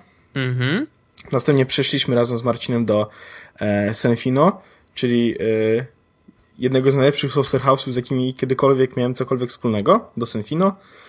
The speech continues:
Speaker 2: e, gdzie, e, parasolem tym razem był cały zarząd.
Speaker 1: <laughs> Nice.
Speaker 2: E,
Speaker 1: No ale to jednak już był krok do przodu, nie?
Speaker 2: No to był krok,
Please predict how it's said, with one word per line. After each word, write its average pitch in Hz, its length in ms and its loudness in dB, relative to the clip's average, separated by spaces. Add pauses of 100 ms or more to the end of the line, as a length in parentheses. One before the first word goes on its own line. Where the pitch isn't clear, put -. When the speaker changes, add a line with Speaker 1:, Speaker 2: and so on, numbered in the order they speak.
(320)
Speaker 2:
e, 117 540 0 (280)
gdzie, 123 480 2 (360)
e, 120 180 -2
parasolem 147 580 0
tym 147 140 -8
razem 139 260 -2
był 131 160 -2
cały 120 260 2
zarząd. 151 640 0 (280)
Speaker 1:
<laughs> 160 400 -2 (200)
Nice. 127 200 -4 (100)
Speaker 2:
E, 127 240 -2 (640)
Speaker 1:
No 127 100 0
ale 139 100 2
to 156 80 0
jednak 151 380 0
już 147 200 -4
był 147 300 -2
krok 143 240 0
do 135 80 -4
przodu, 101 320 -4
nie? 101 180 -6 (280)
Speaker 2:
No 180 100 0
to 214 120 4
był 202 140 6
krok, 185 200 2